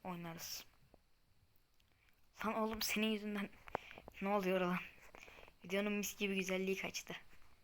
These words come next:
Ama bir dakika, ya şundan nefret ediyorum ya. Bir dakika. Ben şimdi burayı keseyim. Ta eve gideyim, oradan da yapalım ya. Video şu anda otuz dakika oldu ve iki gigabaytlık bir video şu anda elimde.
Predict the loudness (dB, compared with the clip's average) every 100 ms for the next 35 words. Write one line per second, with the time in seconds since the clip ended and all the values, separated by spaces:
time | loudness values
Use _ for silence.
0 | -20 -20 -18 -6 0 0 0 0 -2 0
1 | 0 -2 -8 -6 -6 -4 -4 -2 0 0
2 | -2 -4 -4 -4 -4 -4 -6 -10 -14 -18
3 | -20 -20 _ _ _ _ _ _ _ _
4 | _ _ -14 -2 0 0 -6 -8 -10 -16
5 | -14 -8 -4 -2 -2 -4 0 4 4 2
6 | -4 -2 -4 -6 -14 -16 -12 -10 -4 -4
7 | -2 -4 -8 -12 -18 -12 -2 2 2 2
8 | 2 2 0 0 -2 -2 -2 -2 -2 0
9 | -2 -4 -8 -8 -8 -8 -8 -8 -8 -10
10 | -16 -16 -18 -10 -2 0 0 -2 -2 -6
11 | -12 -16 -12 -8 -2 -2 0 -2 0 0
12 | 0 -2 -2 2 2 2 0 -6 -6 -8
13 | -4 -2 -2 -4 -6 -6 -6 -4 -6